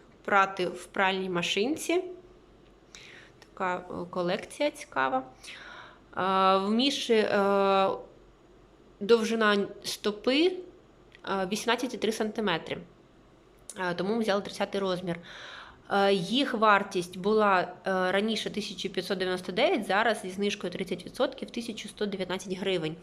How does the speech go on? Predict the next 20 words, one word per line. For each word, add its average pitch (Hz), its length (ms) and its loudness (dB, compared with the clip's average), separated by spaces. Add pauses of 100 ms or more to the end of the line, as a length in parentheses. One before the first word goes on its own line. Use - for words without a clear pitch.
(520)
У 254 280 2
Гаврюші, 214 640 0
е, 175 800 0 (180)
інша 202 300 0
трошки 180 360 -2
моделька 180 520 0
на 180 140 0
ліпучці, 202 680 -2 (480)
навіть 180 300 0
світиться, 214 600 -4 (440)
коли 196 300 -2
дитинка 180 480 -4
ходить 175 420 -2
чи 175 120 -6
бігає. 269 580 0 (1160)
Ось 190 180 -4
так: 170 300 -4
от 165 100 -14
вони 165 180 -6
світяться. 262 640 -4